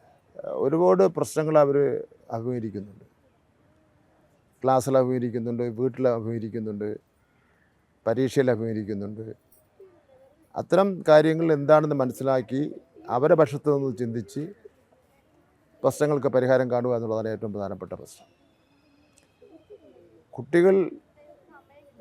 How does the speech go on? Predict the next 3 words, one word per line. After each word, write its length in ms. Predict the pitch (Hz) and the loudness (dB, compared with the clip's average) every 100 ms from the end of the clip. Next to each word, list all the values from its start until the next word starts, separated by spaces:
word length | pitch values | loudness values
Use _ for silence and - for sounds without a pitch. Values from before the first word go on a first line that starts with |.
| - - | -16 -10
കുട്ടികളെ 380 | 131 180 190 185 170 | -4 0 4 4 4
ഒരിക്കലും 380 | 160 170 165 160 - _ _ _ _ _ _ _ _ - - - - 131 | 4 2 2 -4 -12 _ _ _ _ _ _ _ _ -20 -20 -20 -12 -4
മനസ്സ് 460 | 139 151 - - | -2 -2 -4 -4